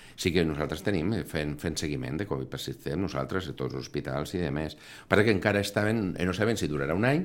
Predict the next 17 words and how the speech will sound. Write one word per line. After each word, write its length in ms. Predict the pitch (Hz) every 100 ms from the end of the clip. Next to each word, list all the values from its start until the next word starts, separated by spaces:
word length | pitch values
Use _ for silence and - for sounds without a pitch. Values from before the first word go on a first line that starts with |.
| -
perquè 200 | 85 82
encara 180 | 71 76
no 80 | 73
ha 40 |
passat 180 | - - 117
l'any, 220 | 139 170
o 20 |
duraran 380 | 85 76 76 76
tres, 320 | - 131 143 139
o 60 |
duraran 240 | 73 73 85
quatre, 380 | 120 123 131 131
o 60 | -
és 80 |
una 160 | 82 76
cosa 240 | 76 87
que... 140 | 80